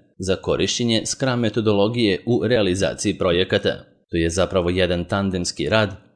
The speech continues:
koji omogućava sučeljavanje stavova, dijalog između kandidata, kao i njihovu aktivnu komunikaciju sa nadležnim predavačem. Oba člana tima jednako dolaze do izražaja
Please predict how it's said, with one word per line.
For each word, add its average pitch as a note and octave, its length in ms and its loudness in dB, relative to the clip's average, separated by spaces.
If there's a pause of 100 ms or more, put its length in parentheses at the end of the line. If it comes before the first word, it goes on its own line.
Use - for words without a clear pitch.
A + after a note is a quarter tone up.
koji A2+ 240 4
omogućava A#2 840 2
sučeljavanje F2+ 720 0
stavova, G2+ 640 2 (380)
dijalog G#2+ 420 4 (100)
između G2+ 420 2
kandidata, F#2+ 640 0 (340)
kao B2+ 200 0
i A#2+ 40 2
njihovu B2 480 0
aktivnu A#2 500 0
komunikaciju E2+ 800 -2
sa - 240 -2
nadležnim G2+ 680 0
predavačem. A2 600 0 (380)
Oba G2 260 4
člana G2 320 2
tima G2+ 400 2 (340)
jednako B2 460 0
dolaze F#2 380 2
do G#2 120 4
izražaja G#2 680 4